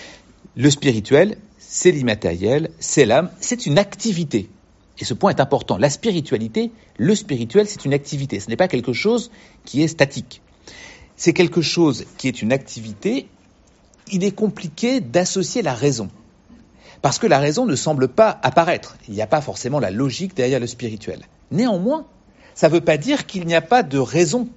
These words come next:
dans la notion de spirituel. Ça ne veut pas dire qu'elle est complètement exclue. Il semble qu'elle n'est pas présente. L'activité de l'esprit fait corps avec les perceptions, perceptions sensorielles et en même temps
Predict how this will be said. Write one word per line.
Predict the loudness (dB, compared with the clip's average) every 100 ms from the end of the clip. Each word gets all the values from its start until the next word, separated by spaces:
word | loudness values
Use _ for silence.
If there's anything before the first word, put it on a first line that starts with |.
| _ _ _ _
dans | -2 2
la | 2
notion | 0 -2
de | -4
spirituel. | -4 -2 -4 -2 -4 -4 -8
Ça | -4 0
ne |
veut |
pas | 2
dire | 2 4
qu'elle | 4
est | 4
complètement | 2 2 2 2
exclue. | -2 -2 -8 -8 -12 -8 -2
Il | -2
semble | 2 2 4 2
qu'elle | 2 2
n'est | 2
pas | 2
présente. | 0 -6 -10 -18 -20 _ _ _ _ -20 -20 -20 -20 -20 -12 2
L'activité | 2 2 -2 -2 -2 2 4 4 0 -10
de | -6 -2
l'esprit | 0 0 -2 -2 -2 -4 -14 _ _ -18 -18 -18
fait | -2 0
corps | 4 4
avec | 6 2 0
les | 0
perceptions, | 0 0 -2 -2
perceptions | -2 0 2 2 0 -4 -6 -8 -12
sensorielles | -4 -2 0 0 0 -2 -6 _ _ -20 _ -20 -2 4
et | 4
en | 4
même | 0
temps | 4 4 4